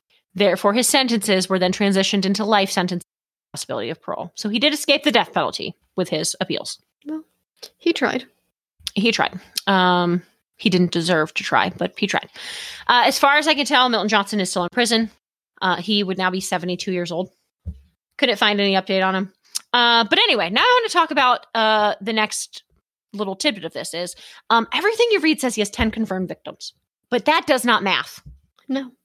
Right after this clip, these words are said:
Speaker 1: He does not. I don't understand. I just told you about, like, twenty victims.
Speaker 2: Is that how many it was? 'Cause I lost count.
Speaker 1: I lost count too, honestly. I don't know. But even if, okay, so even if they're only referring to, like, the ten confirmed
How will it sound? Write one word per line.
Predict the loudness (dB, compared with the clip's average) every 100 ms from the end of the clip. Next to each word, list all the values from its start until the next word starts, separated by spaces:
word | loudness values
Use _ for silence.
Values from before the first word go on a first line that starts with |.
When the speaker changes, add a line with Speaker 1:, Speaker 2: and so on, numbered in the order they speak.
| _
Speaker 1:
He | -4
does | 0 0
not. | 2 0
I | 2
don't | 0
understand. | 0 -6 -6 -8 -10 _ _ _ _
I | 0
just | 2 2
told | 2 2
you | 2
about, | 2 2
like, | -2
twenty | -2 0 2 2
victims. | 2 -2 -8 -14 -20 -20 _ _ _ -4
Speaker 2:
Is | -2
that | 0
how | 0
many | 0 -2
it | 0
was? | 0 -2
'Cause | -2 -2
I | -2 -4
lost | -4 -8
count. | -12 -18 -20 _ _
Speaker 1:
I | -2 0 2
lost | 2 2 -2
count | -6 -4
too, | -2
honestly. | -2 -4 -6
I | -6
don't | -4
know. | -6 -10 _ _ -2
But | 2
even | 2 2
if, | 2 2
okay, | 2 0
so | 0
even | 0 2
if | 2
they're | 2
only | 4
referring | 2 0 0 0
to, | 0
like, | 0 -2
the |
ten | -6 -2 -2 0
confirmed | -4 -6 -8 -8 -8 -8